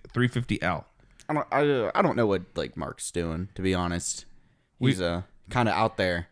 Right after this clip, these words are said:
Speaker 2: sometimes. <laughs>
Speaker 1: He's a good guy.
Speaker 2: Oh, without a doubt.
Speaker 1: He's so knowledgeable.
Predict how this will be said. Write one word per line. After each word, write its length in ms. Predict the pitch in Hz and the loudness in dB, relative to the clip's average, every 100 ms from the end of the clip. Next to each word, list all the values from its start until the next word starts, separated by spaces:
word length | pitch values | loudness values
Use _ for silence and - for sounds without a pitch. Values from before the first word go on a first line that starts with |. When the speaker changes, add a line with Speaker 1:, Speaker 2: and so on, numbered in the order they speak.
| - - 185 | -14 -8 -4
Speaker 2:
sometimes. 600 | 98 95 98 92 262 - | -4 0 0 6 6 6
<laughs> 1400 | 254 - 359 - 285 - - 320 - - - - - - | 4 8 6 6 -2 -2 -4 -4 -6 -16 -18 -20 -20 -10
Speaker 1:
He's 580 | 131 131 127 120 196 165 | -4 -2 -2 2 6 8
a 40 | 113 | 6
good 260 | 98 85 | 6 2
guy. 340 | 82 80 71 - | 2 0 -2 6
Speaker 2:
Oh, 160 | 170 120 | 10 10
without 280 | 101 107 95 | 8 4 4
a 60 | |
doubt. 320 | 98 98 85 - | 2 2 0 6
Speaker 1:
He's 240 | 160 175 | 10 10
so 240 | - 139 | 10 10
knowledgeable. 720 | 131 107 101 101 92 78 71 | 10 8 4 2 0 -6 -8